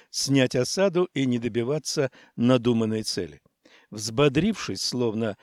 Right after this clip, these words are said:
лихорадка наконец отпустила его, Адамберг вошёл в зал соборов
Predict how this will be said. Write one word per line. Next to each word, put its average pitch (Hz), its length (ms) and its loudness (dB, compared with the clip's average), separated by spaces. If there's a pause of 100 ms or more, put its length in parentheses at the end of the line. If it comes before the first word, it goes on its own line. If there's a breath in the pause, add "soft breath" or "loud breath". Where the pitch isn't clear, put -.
(220 soft breath)
лихорадка 139 760 2
наконец 107 480 -4
отпустила 131 600 -6
его, 85 320 -6 (220 soft breath)
Адамберг 147 640 6
вошёл 110 480 -2 (120)
в 123 80 -4
зал 156 280 0
соборов 113 640 -2